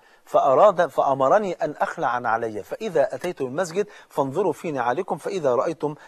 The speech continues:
فمن رأى في نعليه قذرا أو أذى فليمسحه وليصلي فيهما كما أخبر النبي صلى الله عليه وسلم".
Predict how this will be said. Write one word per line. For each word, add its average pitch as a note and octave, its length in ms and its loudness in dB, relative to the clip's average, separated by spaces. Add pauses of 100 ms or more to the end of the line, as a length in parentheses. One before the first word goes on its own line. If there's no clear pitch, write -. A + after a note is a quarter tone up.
فمن C3 300 -2
رأى E3+ 180 4
في D#3 180 -8
نعليه C#3 460 -4
قذرا E3 460 2
أو E3 140 0
أذى F3 220 4 (200)
فليمسحه C3+ 600 -4
وليصلي B2 520 -6
فيهما C3+ 380 -8 (200)
كما B2 240 -6
أخبر A#2 300 -6
النبي A2+ 240 -6
صلى C#3 160 -4
الله A2 120 -2
عليه G2+ 100 -2
وسلم". - 200 -12